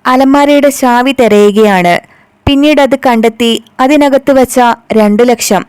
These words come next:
എടുത്തോണ്ട് പോവുകയാണ്. ഉടനെ തന്നെ ബാങ്കിൽ കൊണ്ടുപോയി ആ പണം കൊടുത്ത് ലോണൊക്കെ അടച്ചു തീർക്കുന്നുണ്ട്. ആൻറ്റിക്ക് എന്നെ അത്രയും വിശ്വാസമാണ്, അതുകൊണ്ട് ആര് സംശയിച്ചാലും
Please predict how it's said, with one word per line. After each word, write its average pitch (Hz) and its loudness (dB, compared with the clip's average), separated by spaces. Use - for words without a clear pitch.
എടുത്തോണ്ട് 277 0
പോവുകയാണ്. 190 2
ഉടനെ 208 0
തന്നെ 240 -2
ബാങ്കിൽ 226 0
കൊണ്ടുപോയി 240 0
ആ 285 0
പണം 262 0
കൊടുത്ത് 254 0
ലോണൊക്കെ 285 2
അടച്ചു 226 0
തീർക്കുന്നുണ്ട്. 208 0
ആൻറ്റിക്ക് 202 -2
എന്നെ 254 0
അത്രയും 330 0
വിശ്വാസമാണ്, 233 0
അതുകൊണ്ട് 233 0
ആര് 208 2
സംശയിച്ചാലും 247 0